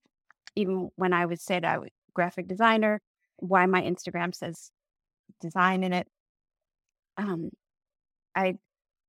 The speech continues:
I've always tried to blend, you know, that fine art experience and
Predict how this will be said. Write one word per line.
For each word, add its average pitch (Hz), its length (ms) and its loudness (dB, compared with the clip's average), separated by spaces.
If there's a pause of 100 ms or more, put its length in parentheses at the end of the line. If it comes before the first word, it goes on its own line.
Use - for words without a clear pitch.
I've 190 140 -2
always 196 320 2
tried 185 340 0
to 175 520 -6 (1300)
blend, 196 600 2
you 180 60 0
know, 170 120 -2
that 175 300 -6
fine 175 260 -2
art 170 180 0
experience 170 840 -6
and 160 300 -8